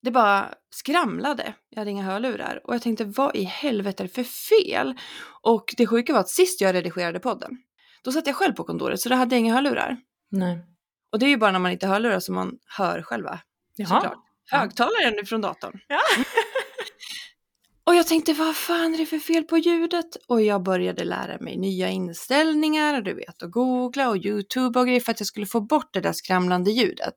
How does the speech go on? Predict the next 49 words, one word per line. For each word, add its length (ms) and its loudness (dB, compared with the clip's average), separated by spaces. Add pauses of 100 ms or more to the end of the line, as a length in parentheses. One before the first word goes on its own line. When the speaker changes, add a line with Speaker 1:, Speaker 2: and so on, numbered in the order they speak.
(140)
Speaker 1:
vilket 280 0
jag 80 6
Speaker 2:
Mm. 80 6
Speaker 1:
fick 120 8 (120)
till 100 -8
slut. 420 -8 (260)
Men 120 6
jag 240 6
insåg 360 0
ju 60 0
att 160 -2 (300)
den 100 -2
där 120 4
mödan 440 2
hade 180 0
jag 140 -2
inte 180 -10
behövt 200 -10
lägga 200 -2
ner 160 0
på 120 -2
det 100 0
poddavsnittet, 640 -4
för 100 -2
det 60 2
var 260 6
inget 260 4
fel 200 0
på 120 -6
ljudfilen. 560 -6 (300)
Och 80 6
Henrik 280 4
bara, 100 6
"Men 200 2
du 160 6
har 200 6
ju 320 2
spräckt 380 -2
högtalaren 500 2 (500)
på 80 0
datorn." 320 2 (520)
Jag 160 2
bara, 120 6
"Men 120 4
Speaker 2:
Simple 20 4
Speaker 1:
vad 80 6
Speaker 2:
as 100 0
Speaker 1:
fan?" 220 4
Speaker 2:
that. 200 -18